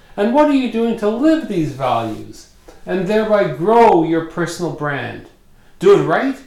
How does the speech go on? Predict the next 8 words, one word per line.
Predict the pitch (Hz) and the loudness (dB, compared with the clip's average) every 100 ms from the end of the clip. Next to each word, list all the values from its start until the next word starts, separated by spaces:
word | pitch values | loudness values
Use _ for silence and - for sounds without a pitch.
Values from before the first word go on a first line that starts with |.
| - - | -20 -8
and | 151 | 0
you | 151 165 | 0 2
won't | 240 269 - | 2 0 -2
just | 185 - | -8 -4
be | 170 | -4
a | - | -4
capable | - 196 196 208 170 151 | -6 -6 -4 -4 -4 -4
reporter, | 147 - - 220 160 123 - | -6 -6 -2 -2 0 -4 -10